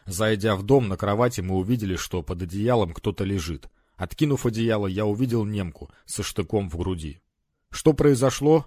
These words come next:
я не знаю. Мы ушли и не интересовались. Но картина кардинально изменилась после победы. Когда двенадцатого-четырнадцатого мая на развороте газеты "Правда" была опубликована статья академика Александрова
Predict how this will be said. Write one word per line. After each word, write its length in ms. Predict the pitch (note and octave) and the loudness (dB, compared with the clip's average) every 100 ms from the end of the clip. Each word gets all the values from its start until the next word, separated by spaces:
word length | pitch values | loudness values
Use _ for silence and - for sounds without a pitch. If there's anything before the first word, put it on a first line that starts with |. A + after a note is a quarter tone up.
| - | -2
я 160 | F#2+ B2 | -2 0
не 120 | A#2 | -2
знаю. 440 | F2 F2 D2+ C#2 - _ _ | -2 -4 -4 -8 -16 _ _
Мы 140 | - B2 | -4 -4
ушли 340 | G#2+ - B2+ | -2 0 0
и 60 | G2+ | 0
не 100 | F#2 | -4
интересовались. 840 | F2 F2+ E2+ F#2 D#2 C#2 - - _ _ _ | -6 -6 -4 -4 -4 -8 -10 -20 _ _ _
Но 100 | F#2+ | -2
картина 420 | B2 A#2+ F3+ E3 | 0 2 2 2
кардинально 600 | C3 A#2+ B2+ C3 C#3+ B2 | 2 2 2 2 2 2
изменилась 520 | A2+ A2+ B2 C3+ A2+ - | 0 0 -2 0 -2 -2
после 340 | A#2 - A2 | -2 -2 -2
победы. 460 | G#2 A2+ G2 D#2+ - _ _ _ - | -2 -2 -2 -4 -8 _ _ _ -10
Когда 300 | G2 A2 A2 | -2 0 0
двенадцатого-четырнадцатого 1160 | G#2 B2 A#2 - G#2+ G2+ - A2 G2 - G#2 A2+ | 0 0 0 -2 -2 -4 -4 -4 -4 -2 0 2
мая 300 | C#3+ C3+ - - - | 4 2 0 -10 -4
на 80 | A2+ | 0
развороте 460 | A#2+ B2 C#3 C3 | 2 4 2 2
газеты 400 | G#2+ A#2+ B2 A2 | 0 2 2 0
"Правда" 420 | F2 C3 D3 B2 | 0 2 4 2
была 240 | G#2 A2+ A#2+ | 2 4 2
опубликована 640 | A2 G#2 A2 C#3 A#2 G#2+ | 0 -4 0 0 0 -2
статья 440 | - G2+ F2+ C#3 | -4 -6 0 0
академика 680 | C#3 A2+ - G2+ B2 A2 G#2+ | 0 -2 -4 -2 -2 -2 -2
Александрова 600 | G2+ - C#3 C3 B2+ | -2 0 0 2 2